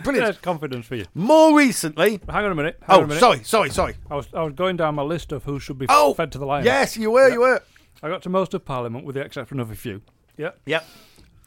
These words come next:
Speaker 2: Uh, but, uh, the, uh, Chinese herbal medicine guys.
Speaker 1: Yes,
Speaker 2: Every
Speaker 1: yes.
Speaker 2: single one of them.
Speaker 1: Yep. Yeah.
Speaker 2: Every one
Speaker 1: For,
Speaker 2: of them.
Speaker 1: for, for continuing this
Speaker 2: The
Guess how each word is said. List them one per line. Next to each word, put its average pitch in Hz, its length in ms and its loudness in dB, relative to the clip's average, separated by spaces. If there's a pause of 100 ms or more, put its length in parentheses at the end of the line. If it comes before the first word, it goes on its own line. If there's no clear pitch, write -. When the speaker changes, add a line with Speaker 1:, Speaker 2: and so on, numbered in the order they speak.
(160)
Speaker 2:
Uh, 165 260 0
but, 175 340 -6
uh, 175 200 0 (480)
the, 180 420 -2 (180)
uh, 165 260 0 (100)
Chinese 180 560 -2 (260)
herbal 165 320 -4
medicine 139 540 -8
guys. 101 340 -8
Speaker 1:
Yes, - 300 -4 (120)
Speaker 2:
Every 180 180 -2
Speaker 1:
yes. 139 100 -4
Speaker 2:
single 175 320 -6
one 160 140 -6
of 110 100 -8
them. 92 220 -8
Speaker 1:
Yep. - 100 -14 (1700)
Yeah. 147 160 -6
Speaker 2:
Every 208 280 2
one 196 180 0
Speaker 1:
For, 160 140 0
Speaker 2:
of - 40 -4
them. 120 120 -4
Speaker 1:
for, 170 320 4 (200)
for 165 460 0 (180)
continuing 135 920 -2 (180)
this 131 220 0
Speaker 2:
The 147 180 0